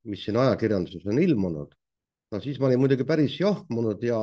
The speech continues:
tahtsin teada, et kust need arvud pärinevad. Aga vaatame mõningaid arve, mis on meile ette nagu söödetud. Kõigepealt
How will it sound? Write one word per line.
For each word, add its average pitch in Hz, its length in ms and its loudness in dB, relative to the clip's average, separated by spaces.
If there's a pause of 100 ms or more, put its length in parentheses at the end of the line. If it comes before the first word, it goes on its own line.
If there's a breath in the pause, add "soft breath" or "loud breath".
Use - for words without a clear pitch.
(580)
tahtsin 123 240 -8
teada, 139 320 0
et - 160 -10
kust 139 240 -6
need 101 160 -2
arvud 135 320 -2 (320)
pärinevad. 71 480 -8 (400)
Aga 131 140 2
vaatame 156 340 6
mõningaid 131 400 6
arve, 143 400 4
mis 117 240 -2
on 107 140 0 (420)
meile 127 240 4
ette 156 220 -6
nagu 95 180 -4
söödetud. - 560 0 (1040)
Kõigepealt 90 520 0